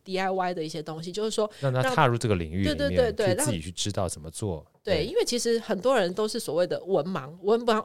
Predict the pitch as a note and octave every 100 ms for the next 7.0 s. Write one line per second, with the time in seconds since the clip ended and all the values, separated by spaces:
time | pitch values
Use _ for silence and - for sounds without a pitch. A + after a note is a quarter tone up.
0 | G#3+ A#3+ G#3+ G3 B3+ E4 D#4 B3 C#4 A#3+
1 | - G3+ E3 G3 - - A3+ A3+ D4+ A3+
2 | E3 F3+ G3 D3+ B2+ D#3 - _ _ F#2+
3 | E2 - - - D#3 C#3+ A#2+ G#2 A2+ A#2+
4 | G#2 - - E3 - G#2 A#2+ G#2 F2 F2+
5 | G2 G#2+ A#2+ C#3 C#3 A#2 F#2+ E2 F#2 C#4
6 | - B3+ A#3 A3 F#3 F3 G#3 E3 D3